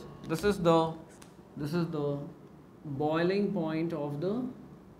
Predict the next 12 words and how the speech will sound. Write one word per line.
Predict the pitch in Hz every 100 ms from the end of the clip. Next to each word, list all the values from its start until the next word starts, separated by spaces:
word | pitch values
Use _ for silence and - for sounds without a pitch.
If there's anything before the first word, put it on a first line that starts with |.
| - - - - - - - - - - - - - - - - - - - - - - - - - - - -
solution, | - 143 139 165 180 175 143 113 101 104 - - - - - -
right? | 127 143 190 - - - - - - - - - - - - - - - - - - - - - -
This | 135
is | 139
the | 143
boiling | 131 127 131 131
point | 123 113 135 - - - - - -
of | 117
the | 120
solution. | 113 117 117 101 - - -
You | 190
see | 175 285 285 302